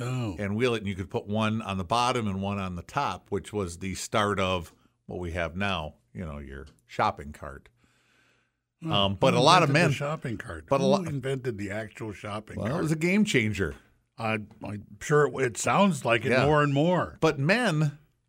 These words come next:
Speaker 2: men did not wanna use that buggy because they thought it was effeminate.
Speaker 1: Effeminate.
Speaker 2: Yes.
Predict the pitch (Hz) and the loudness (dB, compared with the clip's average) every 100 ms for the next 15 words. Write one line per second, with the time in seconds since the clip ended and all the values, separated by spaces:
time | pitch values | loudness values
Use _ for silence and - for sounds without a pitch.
0 | - 104 131 196 202 139 110 127 160 - | -6 -2 2 4 4 2 2 2 2 2
1 | 147 147 131 143 120 127 127 104 156 156 | 2 2 2 0 2 4 4 4 2 4
2 | 120 87 - 113 120 123 - 139 135 127 | 0 -2 -2 -2 0 -2 2 0 0 -4
3 | 98 - - _ _ _ _ _ _ 143 | -4 -10 -18 _ _ _ _ _ _ -14
4 | - 202 226 147 123 98 82 131 240 - | -4 -2 0 2 2 -2 -6 0 0 0
5 | - - | -4 -12